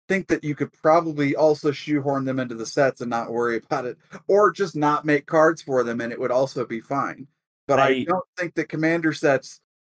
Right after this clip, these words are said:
Speaker 1: I, I, I think they're less necessary than the stories are, to,
Speaker 2: I
Speaker 1: to
Speaker 2: have
Speaker 1: be
Speaker 2: zero
Speaker 1: honest.
Speaker 2: faith in watsy shoehorning in any minor characters when they kill major characters off screen. <laughs>
Speaker 1: Yeah, you're not wrong there. I'll give you that.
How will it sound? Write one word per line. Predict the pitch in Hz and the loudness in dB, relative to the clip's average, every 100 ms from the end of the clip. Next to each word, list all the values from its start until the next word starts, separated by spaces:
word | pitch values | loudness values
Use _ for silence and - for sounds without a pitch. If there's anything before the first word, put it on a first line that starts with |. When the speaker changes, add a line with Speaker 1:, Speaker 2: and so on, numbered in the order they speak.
| _ - | _ -8
Speaker 1:
I, | 135 135 147 127 - | -8 -8 -14 -16 -8
I, | 143 139 | -4 -2
I | |
think | 135 170 | -2 -4
they're | 147 175 180 | 4 6 6
less | 151 156 160 - 160 156 | 6 4 2 -2 -4 -2
necessary | 156 156 151 143 147 127 123 120 | 0 2 0 -4 0 2 2 -2
than | 113 120 | -4 -8
the | 117 | -8
stories | - 123 117 110 101 | -10 -6 -6 -6 -8
are, | 101 87 - _ _ _ _ | -10 -10 -14 _ _ _ _
to, | - 131 | -12 -2
Speaker 2:
I | 147 | 0
Speaker 1:
to | |
Speaker 2:
have | 143 | 2
Speaker 1:
be | 131 | 0
Speaker 2:
zero | 127 156 147 | 4 6 6
Speaker 1:
honest. | 139 135 | 6 2
Speaker 2:
faith | 147 131 120 - | 2 4 2 2
in | 117 | 4
watsy | 117 120 - 120 | 4 4 2 0
shoehorning | - 135 123 131 123 123 117 | 0 2 4 4 4 4 4
in | 127 123 | 4 2
any | 127 131 131 | 2 4 4
minor | 120 123 120 | 6 4 2
characters | 131 123 123 147 127 | 2 2 4 2 4
when | 127 | 6
they | 123 | 6
kill | 120 135 | 4 4
major | 131 131 127 | 6 4 2
characters | 117 - 123 113 113 | 0 2 2 2 2
off | 117 113 | 2 0
screen. | - 110 104 - - - | 0 0 -2 -4 -14 -12
<laughs> | - - - - _ _ - - - _ _ | -12 -10 -10 -12 _ _ -14 -14 -16 _ _
Speaker 1:
Yeah, | 120 | -6
you're | 117 127 | -4 0
not | 131 | 2
wrong | 117 113 | 2 0
there. | 104 101 - _ | -4 -10 -14 _
I'll | 110 | -8
give | 113 110 | -6 -6
you | |
that. | 104 90 - | -6 -8 -12